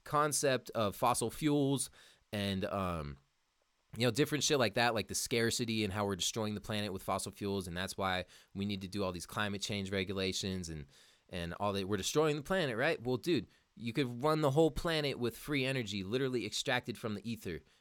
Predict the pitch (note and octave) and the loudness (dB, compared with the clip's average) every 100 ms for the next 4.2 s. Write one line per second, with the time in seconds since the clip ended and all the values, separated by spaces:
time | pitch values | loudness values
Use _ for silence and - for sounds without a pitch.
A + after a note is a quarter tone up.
0 | - G2 - _ _ - - _ C3 C3+ | -10 -8 -8 _ _ -20 -20 _ 0 2
1 | C3 A#2+ - _ - B2 G#2+ - D#3+ E3 | 2 -2 -6 _ -8 -2 -2 0 2 2
2 | B2+ B2+ C3 - B2 A#2 A#2 G#2 A#2+ G2 | 4 4 4 2 -2 0 0 0 -2 -2
3 | F#2+ - A#2 A#2+ G2+ F2+ - A#2+ - G2+ | -6 -6 -2 -2 -2 -4 -4 -6 -4 -6
4 | D2 | -8